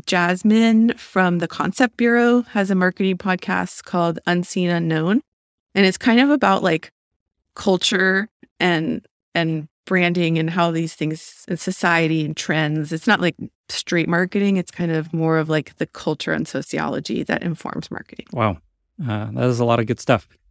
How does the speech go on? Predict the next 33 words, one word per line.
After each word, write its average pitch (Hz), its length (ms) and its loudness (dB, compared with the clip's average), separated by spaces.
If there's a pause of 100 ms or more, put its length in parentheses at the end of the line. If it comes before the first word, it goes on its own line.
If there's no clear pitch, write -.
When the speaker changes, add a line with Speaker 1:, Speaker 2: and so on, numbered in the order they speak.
(240)
Speaker 2:
What's 127 260 0
a 156 260 4
recent 123 400 2
movie 120 480 2
or 117 160 -2
T - 140 -8
V 165 80 -4
show 127 180 -4
that 110 160 -2
you've 104 160 -6
loved? 110 300 -4 (500)
Speaker 1:
This 214 240 -2
is 254 200 0
more 196 420 0 (160)
embarrassing. 170 540 -2
Like, 165 160 -2
how 208 160 4
many 233 260 6
Speaker 2:
<laughs> 185 160 2
Speaker 1:
movies 165 340 0
have 170 160 -2
you 165 100 -6
seen 165 220 0
in 185 100 4
the 190 100 6
last 277 360 4
year? 262 280 4 (280)
<laughs> - 280 -20
Just - 320 -2
curious. - 480 -6
Speaker 2:
Uh, 113 280 2
me? 202 380 4
Uh, 131 380 -4